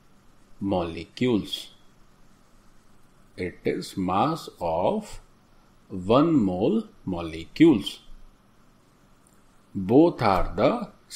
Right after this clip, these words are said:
same terms, है ना, दोनों एक ही बात है, चाहे कोई ग्राम मॉलिक्यूल कहे या ग्राम मॉलिक्यूलर मास कहे, दोनों में कोई फर्क नहीं है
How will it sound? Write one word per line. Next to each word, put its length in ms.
same 380
terms, 380
है 100
ना, 180
दोनों 440
एक 240
ही 80
बात 340
है, 160
चाहे 360
कोई 260
ग्राम 320
मॉलिक्यूल 600
कहे 360
या 240
ग्राम 320
मॉलिक्यूलर 680
मास 400
कहे, 360
दोनों 340
में 200
कोई 320
फर्क 320
नहीं 220
है 100